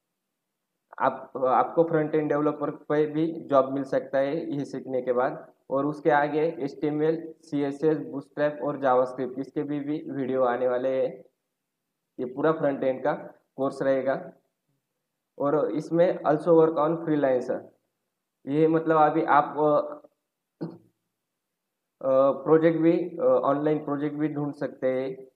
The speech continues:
उससे आपको, अ, income भी start हो जाएगा।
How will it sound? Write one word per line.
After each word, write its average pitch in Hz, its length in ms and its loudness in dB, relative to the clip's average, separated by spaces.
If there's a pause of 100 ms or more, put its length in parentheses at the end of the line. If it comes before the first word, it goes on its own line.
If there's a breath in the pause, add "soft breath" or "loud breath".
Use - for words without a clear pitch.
उससे 143 300 -4
आपको, 147 520 0 (520)
अ, 131 280 6
income 151 440 0
भी 165 120 2
start 135 280 2
हो 123 140 2
जाएगा। 117 320 4